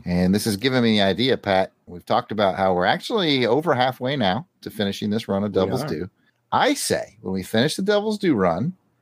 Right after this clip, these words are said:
Speaker 1: during this time frame, they came out with a couple, at least two, I think, pretty cool G I Joe Transformers crossovers.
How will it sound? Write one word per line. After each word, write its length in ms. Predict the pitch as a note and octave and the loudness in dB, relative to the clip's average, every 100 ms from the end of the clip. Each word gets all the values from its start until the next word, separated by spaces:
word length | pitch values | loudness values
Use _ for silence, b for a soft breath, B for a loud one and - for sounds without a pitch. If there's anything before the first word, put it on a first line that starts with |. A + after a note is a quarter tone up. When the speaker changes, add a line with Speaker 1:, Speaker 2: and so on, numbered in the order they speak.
| _ F#2 | _ -8
Speaker 1:
during 340 | G#2+ F3+ B3+ | -2 -2 0
this 160 | G3+ F3 | 0 -2
time 300 | F3+ F3+ G3 | -2 0 -2
frame, 280 | C3 A#2 G2+ | 0 0 2
they 140 | G#2 | 0
came 220 | F#2+ B2 A2+ | -2 -2 -2
out 140 | G#2+ | -2
with 160 | G2 G2+ | -6 -6
a 300 | F2+ E2+ - | -8 -8 -14
couple, 560 | - F#3+ B3+ E2+ - - _ _ _ | -4 -2 -2 -4 -6 -12 _ _ _
at 120 | F2 | -4
least 300 | A#2 A3+ - | -2 -2 -4
two, 220 | - A#3 G2 | -2 2 2
I 80 | |
think, 320 | E2 E2 E2 - _ _ | 0 -4 -6 -10 _ _
pretty 280 | - B3+ F4 | -4 0 0
cool 440 | - G#3+ G3 F#3 E3 | 0 2 4 2 2
G 200 | D3+ C#3+ | 0 0
I 80 | |
Joe 160 | C3+ B2 | 2 -2
Transformers 500 | - A#2+ - G#2+ F#2 | 0 -2 0 -4 -4
crossovers. 760 | - F3 A#3 - E2+ D2+ D#2 | -2 0 0 -2 -4 -4 -8